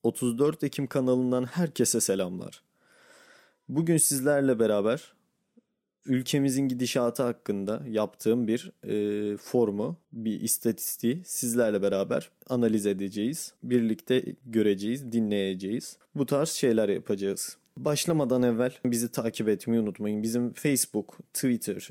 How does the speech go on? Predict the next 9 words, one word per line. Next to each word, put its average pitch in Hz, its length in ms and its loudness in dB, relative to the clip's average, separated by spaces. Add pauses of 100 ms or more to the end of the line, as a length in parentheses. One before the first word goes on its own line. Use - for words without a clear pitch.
Instagram, 104 840 -2
Spotify, - 840 -4 (320)
YouTube 120 580 0 (480)
kanallarımızdan 104 960 -2 (320)
takip 117 380 0
ederek 104 480 -2 (560)
bize 139 340 2
destek 123 380 2
olabilirsiniz. 107 840 -2